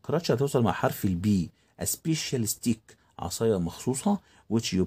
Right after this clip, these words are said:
put under your arm، بتحطها تحت دراعك، آه، تحت باطك كده، to help you walk، بتساعدك في المشي، when you have hurt your leg، لما رجلك بتكون إيه، مصابة يعني. يبقى تلاتة معاها حرف البي.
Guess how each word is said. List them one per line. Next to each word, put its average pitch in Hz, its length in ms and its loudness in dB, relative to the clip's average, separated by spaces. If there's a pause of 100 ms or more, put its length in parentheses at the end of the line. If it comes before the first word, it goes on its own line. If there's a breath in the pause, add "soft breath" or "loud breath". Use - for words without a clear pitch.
put 139 100 4
under 117 420 -2
your 82 220 -6
arm، 104 400 4
بتحطها 80 360 -6
تحت - 260 -6
دراعك، 82 840 2 (360 soft breath)
آه، 85 120 -2
تحت - 240 -8
باطك 98 300 0
كده، 143 320 0 (260 loud breath)
to - 40 -6
help 120 500 2
you 98 120 2
walk، 98 440 4
بتساعدك 92 320 -4
في - 60 -4
المشي، 98 500 0 (340 loud breath)
when 110 140 4
you 92 180 2
have 95 300 0 (120)
hurt 90 280 2
your 90 100 0
leg، 82 280 -2
لما 131 200 -2
رجلك 107 300 -4
بتكون - 300 -6
إيه، 90 340 0 (300 soft breath)
مصابة 87 500 2
يعني. 69 240 -4 (460 soft breath)
يبقى 87 160 -2
تلاتة 107 320 0
معاها 95 300 -4
حرف - 380 -4
البي. 82 440 -4